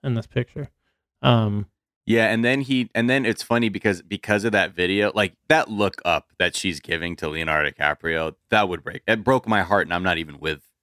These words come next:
Speaker 2: Lauren Sanchez.
Speaker 1: Right.
Speaker 2: Um, and Jeff Bezos looks down. He posted something, uh, like, back in response. He said, "Leo, come over here. I wanna show you something." And it's him, like, with his shirt off, like, leaning on a staked sign that says,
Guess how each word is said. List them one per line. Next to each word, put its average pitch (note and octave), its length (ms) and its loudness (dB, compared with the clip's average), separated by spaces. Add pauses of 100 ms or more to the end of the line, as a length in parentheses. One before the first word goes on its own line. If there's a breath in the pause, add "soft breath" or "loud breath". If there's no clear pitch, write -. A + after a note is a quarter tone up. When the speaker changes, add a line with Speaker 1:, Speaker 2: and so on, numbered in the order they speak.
(120)
Speaker 2:
Lauren F2+ 240 -2
Sanchez. F#2 580 -2 (340)
Speaker 1:
Right. A2 140 4
Speaker 2:
Um, D2+ 400 0 (240)
and E2+ 220 -2
Jeff F2 240 0
Bezos E2+ 400 -6
looks D#2+ 160 -10
down. F2 160 0 (340)
He G3 140 0
posted D3+ 480 0
something, G2+ 580 -2 (460)
uh, F2+ 580 2
like, E2+ 240 -2
back G2 300 2
in F#2 100 -6
response. F2+ 680 -4 (340)
He B2 100 2
said, G#2+ 220 2
"Leo, C#3 460 2 (180)
come C#3+ 200 2
over D#3+ 200 2
here. E3+ 280 2
I C3 60 4
wanna D3 260 2
show D#3+ 180 0
you C#3+ 180 2
something." F#2+ 500 -2
And G2+ 100 0
it's G2 200 -2
him, G#2+ 260 0
like, F#2+ 160 -2
with G2 140 0
his F2 160 -6
shirt F2 360 -4
off, G#2+ 360 0
like, F#2 200 -4
leaning F#2+ 340 -6
on F#2 140 -4
a E2+ 200 -6
staked - 680 -4
sign F2 340 0
that F2 120 -4
says, D2+ 240 -6